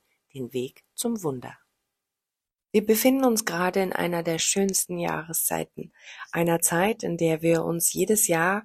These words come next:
immer wieder auf das Wichtigste im Leben besinnen dürfen, in der wir zur Ruhe kommen und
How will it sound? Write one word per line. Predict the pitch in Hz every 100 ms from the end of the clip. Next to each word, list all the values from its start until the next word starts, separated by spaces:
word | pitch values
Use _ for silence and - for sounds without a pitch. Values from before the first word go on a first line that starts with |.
| - _ _ _ _ _
immer | 196 233 196
wieder | 190 202 -
auf | 170
das | - 160 - 156
Wichtigste | 190 - 196 - 202
im | 196
Leben | 180 175 175 180
besinnen | 170 170 170 156
dürfen, | 151 147 - 151 - _ _ _
in | 170
der | 170 180
wir | 185
zur | - 190 170
Ruhe | 196 240 226
kommen | - 180 180 180 190 -
und | 156 147 -